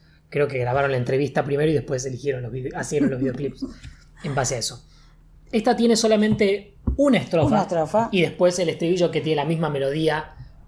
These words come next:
Speaker 1: que Al campo vamos.
Speaker 2: Pero te habla del payaso.
Speaker 1: Léeme la letra.
Speaker 2: Un niño muy triste frente al televisor. Sus padres muy ocupados en hacer más dinero. En la plaza,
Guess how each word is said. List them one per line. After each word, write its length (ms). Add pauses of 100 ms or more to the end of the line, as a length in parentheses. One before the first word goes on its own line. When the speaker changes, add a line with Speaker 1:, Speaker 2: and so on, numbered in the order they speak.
(120)
Speaker 1:
que 80
Al 100
campo 260
vamos. 540 (680)
Speaker 2:
Pero 340 (100)
te 120
habla 180
del 140
payaso. 500 (800)
Speaker 1:
Léeme 380
la 680
letra. 180
Speaker 2:
Un 160
niño 300
muy 240
triste 400
frente 380
al 120
televisor. 840 (500)
Sus 240
padres 400
muy 260
ocupados 680
en 120
hacer 360
más 200
dinero. 580 (580)
En 180
la 160
plaza, 680